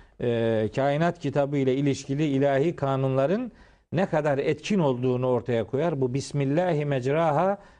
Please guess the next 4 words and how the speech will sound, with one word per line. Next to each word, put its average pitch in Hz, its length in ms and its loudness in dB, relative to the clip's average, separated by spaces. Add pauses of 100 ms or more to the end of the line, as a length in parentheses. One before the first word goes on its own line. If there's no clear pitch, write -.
(120)
ve 143 100 2
mursaha 123 580 0
ifadesi. 101 640 -4 (1500)
Sonra 254 600 2